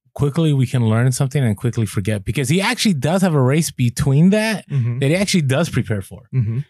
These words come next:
Speaker 1: right? So he does qualify for the Badwater race. So this is before the ultra, be-, this is before the triathlon.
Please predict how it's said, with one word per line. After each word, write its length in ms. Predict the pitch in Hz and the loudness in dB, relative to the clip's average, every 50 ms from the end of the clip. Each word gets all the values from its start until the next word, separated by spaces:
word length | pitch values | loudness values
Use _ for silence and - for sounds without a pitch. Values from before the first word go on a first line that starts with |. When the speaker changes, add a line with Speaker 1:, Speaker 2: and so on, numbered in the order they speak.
| _ _ _ _ | _ _ _ _
Speaker 1:
right? 240 | 131 143 165 160 - | -2 0 0 -2 -2
So 460 | - 180 160 151 139 135 127 127 _ _ _ _ _ _ _ _ _ _ _ _ _ _ _ | -2 0 2 2 0 0 -2 -6 _ _ _ _ _ _ _ _ _ _ _ _ _ _ _
he 200 | - 135 190 196 | -2 0 0 0
does 260 | 156 175 185 214 - | 2 0 0 0 -2
qualify 460 | - - 185 165 160 151 - 165 151 | -2 -2 0 0 0 0 0 -2 -2
for 160 | 143 - 165 | 0 0 0
the 80 | 156 156 | 0 2
Badwater 480 | 135 139 123 127 123 123 123 123 120 113 | 2 2 0 2 2 2 2 2 2 2
race. 460 | 110 110 117 127 127 - - - _ _ _ | 2 2 2 0 -2 -4 -12 -12 _ _ _
So 420 | _ - - 151 139 135 131 127 127 | _ -4 -2 0 2 2 2 2 2
this 120 | 131 143 | 0 0
is 80 | 147 147 | 0 0
before 540 | 127 143 127 - - - 135 135 135 139 131 | -2 -2 -4 -4 -4 -2 0 2 2 2 2
the 80 | 131 | 0
ultra, 380 | 120 117 120 123 - - - 139 | 0 0 -2 -2 -2 -2 -2 0
be-, 200 | 123 127 127 143 | 0 0 0 0
this 140 | 143 135 151 | 0 0 0
is 80 | 160 | 2
before 300 | 143 143 127 - 151 143 131 | 0 0 -2 0 0 0 0
the 80 | 123 | 0
triathlon. 720 | 117 - 127 117 113 117 113 - 113 107 98 95 92 95 | 0 0 -2 -2 0 -2 -2 -2 -2 0 0 0 0 -2